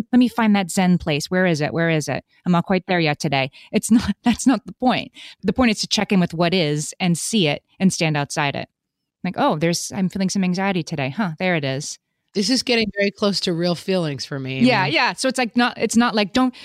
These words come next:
Speaker 1: feel relaxed. Start feeling more relaxed right now." It's, it's, "Oh, I s-, I see these things." You, you, you start to recognize things. She says, ready? This is, this was a truth bomb for me. She says,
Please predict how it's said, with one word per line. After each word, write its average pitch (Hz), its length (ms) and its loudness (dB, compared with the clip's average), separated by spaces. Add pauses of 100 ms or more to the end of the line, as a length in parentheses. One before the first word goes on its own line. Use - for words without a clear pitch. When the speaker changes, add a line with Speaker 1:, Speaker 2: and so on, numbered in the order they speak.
(320)
Speaker 1:
feel 240 140 4
relaxed. 277 460 0 (100)
Start 214 180 0
feeling 247 200 6
more 247 100 4
relaxed 254 320 0
right 269 160 0
now." 262 300 2
It's, - 280 -4
it's, - 440 -4 (100)
"Oh, 185 400 0
I 190 80 -2
s-, - 320 -2
I 190 140 -4
see 233 340 0
these 208 260 0
things." 190 360 2
You, 196 120 2
you, 196 280 2
you 190 120 2
start 190 280 -2
to 185 100 -2
recognize 165 720 2
things. 139 360 -4 (100)
She - 240 2
says, - 560 -2
ready? 185 220 2
This 196 200 0
is, 214 80 2
this 202 220 0
was 180 100 0
a 175 40 2
truth - 300 2
bomb 143 220 2
for 165 140 -2
me. 156 160 -2
She - 180 -2
says, - 420 -4